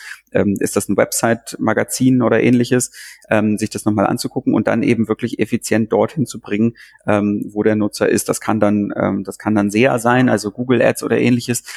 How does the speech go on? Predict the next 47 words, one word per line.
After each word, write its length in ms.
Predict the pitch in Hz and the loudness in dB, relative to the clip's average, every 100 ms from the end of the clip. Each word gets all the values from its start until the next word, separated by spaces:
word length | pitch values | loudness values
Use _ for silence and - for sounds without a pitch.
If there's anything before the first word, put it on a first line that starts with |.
| - - | -18 -12
Das 120 | - | -8
kann 220 | - 110 | -4 -4
Paid 220 | - 107 | 0 -2
Social 420 | - 123 156 - 123 | 2 2 2 0 2
sein, 240 | 123 123 | 2 2
was 140 | 117 | 0
wir 80 | 113 | -2
sehr 160 | 107 107 | 0 0
viel 180 | - 135 | 2 2
machen, 320 | 123 123 110 | 2 2 2
weil 100 | 110 | 0
es 120 | - | 0
eine 80 | 104 | -2
wahnsinnig 420 | 110 110 113 107 | 0 2 0 0
effiziente 540 | 104 - - 110 113 - - - - | -6 -4 -2 0 0 -2 -10 -20 -14
Möglichkeit 500 | - 117 110 - 107 | -2 -2 -2 -4 -2
ist, 240 | - 110 - | 0 -2 -4
ähm, 260 | 107 104 104 - | -2 0 0 0
Inhalte 400 | 113 113 107 - | 2 4 2 -2
zu 120 | - | -8
verbreiten. 600 | 107 101 107 107 110 107 - - - | -6 -2 0 0 -2 -8 -14 -20 -6
Ähm, 260 | 104 104 104 | 0 0 0
das 160 | - | -2
kann 140 | - 107 | -2 0
Native 340 | 113 - - | 2 2 0
Advertising 580 | 117 113 - 113 110 113 | 0 -2 0 0 0 0
sein, 280 | 110 110 110 | 2 2 2
ebenfalls 420 | 110 117 107 - | 0 0 -2 -2
hochspannend, 580 | 110 - - 110 113 110 | -6 -10 -4 0 0 0
oder 240 | 110 104 | 0 2
Video 300 | 117 117 110 | 0 2 0
Seeding, 460 | - - 113 113 110 | 0 -2 2 2 2
einfach 240 | 104 107 | -2 -2
um 120 | - | 0
mal 140 | 107 107 | 2 2
nur 140 | 107 | 0
so 80 | 104 | -2
ein 40 | |
paar, 320 | 104 104 107 - - - - | -2 0 0 -4 -20 -20 -6
ähm, 520 | - 101 98 98 95 _ _ - | 0 2 2 0 -2 _ _ -4
äh, 340 | 107 104 104 | 0 2 2
Disziplinen 640 | 104 101 - - 104 107 104 | 0 -6 -8 -4 2 2 2
oder, 340 | 101 98 98 | 2 2 2
oder 180 | 95 101 | 0 0
Möglichkeiten 580 | 101 110 113 - 101 - | 2 0 -2 -4 -4 -4
zu 120 | 101 | -2
nennen, 340 | 101 101 104 | 2 2 0